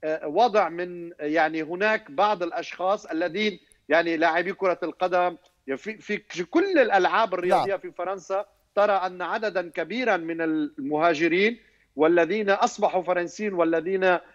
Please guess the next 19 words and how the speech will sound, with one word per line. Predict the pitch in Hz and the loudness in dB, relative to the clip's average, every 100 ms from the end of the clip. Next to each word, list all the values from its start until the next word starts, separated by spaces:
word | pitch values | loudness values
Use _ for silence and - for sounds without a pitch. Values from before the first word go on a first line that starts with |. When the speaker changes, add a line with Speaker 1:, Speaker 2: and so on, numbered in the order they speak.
| _ - | _ 2
Speaker 1:
يعني | 156 165 160 156 143 | 2 2 -2 -4 -6
يعيشوا | 151 156 156 202 - 190 | -4 0 0 -2 -4 -6
في | 175 | -6
فرنسا | 156 156 185 190 185 180 | 0 2 2 0 0 4
ويدرسوا | 180 147 139 180 190 170 160 165 | 4 2 0 -2 -2 -4 -6 -4
في | 160 | -4
فرنسا | 147 156 202 196 185 - _ | -2 -2 -2 2 0 0 _
ويعملوا | - 143 254 262 220 | 2 4 4 0 -6
في | 185 196 | -8 -8
فرنسا | 196 190 165 185 - _ - | -8 -8 -6 -8 -8 _ -4
هم | 226 240 | -4 -4
بخضم | 180 175 196 - 175 165 262 294 254 _ _ - | -10 -6 -4 -4 -2 2 2 2 -8 _ _ -4
العملية | 165 165 175 190 208 202 196 | -2 0 0 -2 -2 0 0
الرياضية | 180 175 175 165 170 175 | 0 -2 -4 -4 -2 2
Speaker 2:
صحيح. | 180 180 135 | 4 2 0
Speaker 1:
وحتى | 151 - 294 - 254 240 | -4 -2 -4 -2 4 4
Speaker 2:
صحيح. | 240 | 4
Speaker 1:
العملية | 156 180 214 220 | -2 -6 -8 -10
السياسية. | 208 - 208 - 170 127 | -12 -8 -8 -8 -10 -12